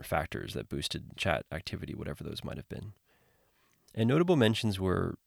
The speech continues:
a few streams that were highly awarded or they had some extraordinary value that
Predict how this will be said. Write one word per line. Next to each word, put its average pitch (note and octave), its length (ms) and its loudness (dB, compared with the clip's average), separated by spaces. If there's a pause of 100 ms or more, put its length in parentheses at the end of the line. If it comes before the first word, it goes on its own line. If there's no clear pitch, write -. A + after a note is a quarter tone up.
(260)
a - 40 -6
few - 160 0
streams G2+ 380 2
that E2+ 100 -2
were D#2+ 340 0
highly G2+ 280 4
awarded A#2+ 540 2
or G2+ 60 2
they F2+ 100 -2
had F#2 160 0
some F#2+ 240 0
extraordinary F#2 540 0
value F#2+ 480 0 (400)
that F#2+ 320 4